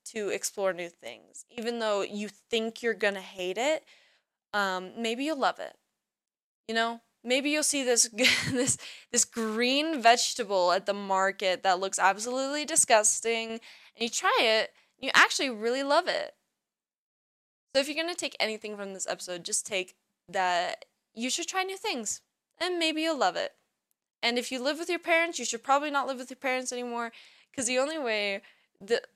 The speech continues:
honestly, the only way you're going to find things that you love to do is by doing them without your parents.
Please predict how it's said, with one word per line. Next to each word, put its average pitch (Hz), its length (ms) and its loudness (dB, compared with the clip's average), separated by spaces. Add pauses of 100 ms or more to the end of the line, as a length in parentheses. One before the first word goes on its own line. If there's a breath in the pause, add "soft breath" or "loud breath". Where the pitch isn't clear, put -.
(140)
honestly, 349 420 6
the 240 260 -8
only 349 420 -4
way 254 500 4 (260 soft breath)
you're 240 300 -2
going 240 540 2
to - 180 -8
find 226 640 0
things 214 560 -2
that 214 220 -8
you 220 180 -8
love 214 360 0
to - 120 -8
do 196 580 -6 (300 soft breath)
is 240 160 -4
by 226 360 4 (840)
doing 226 280 0
them 208 120 -6
without 190 240 -6
your - 100 -20
parents. - 760 6